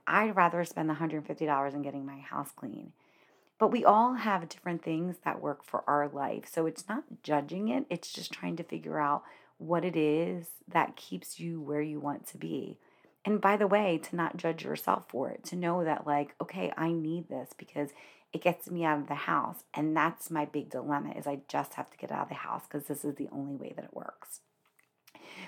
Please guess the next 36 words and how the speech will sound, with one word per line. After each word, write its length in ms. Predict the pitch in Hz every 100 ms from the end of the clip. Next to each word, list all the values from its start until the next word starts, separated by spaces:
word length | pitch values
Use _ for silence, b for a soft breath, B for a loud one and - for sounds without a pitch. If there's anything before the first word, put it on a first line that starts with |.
| -
When 140 | 190
it 80 | 202
comes 260 | 220 220 -
to 140 | -
education, 720 | 175 165 - 165 180 202 202
we're 120 | 170 151
talking 360 | - - 165
about 400 | 151 143 143 147 B B B B -
investing. 640 | 165 156 156 - 156 147
This 160 | 147 -
could 140 | 165
be 100 | 151
time 280 | 143 147 143
or 60 | 135
money, 400 | 135 170 220 247
but 280 | 156 - -
the, 200 | 151 - _ -
the, 240 | 143 - _ _ _ -
the 200 | 175 165 -
growth 300 | - 185 180
of, 160 | 170 147
you, 160 | 175 175
but 160 | - -
you 160 | 190 185
learn 280 | 175 175
a 100 | 170
lot 280 | 151 139 -
along 360 | 147 147 139 139
the 60 |
way, 300 | 139 139 143
and 140 | 143 147
you 80 | 151
have 240 | 147 143
growth 420 | - 143 139 -
by 260 | - 139 147
that 260 | 147 160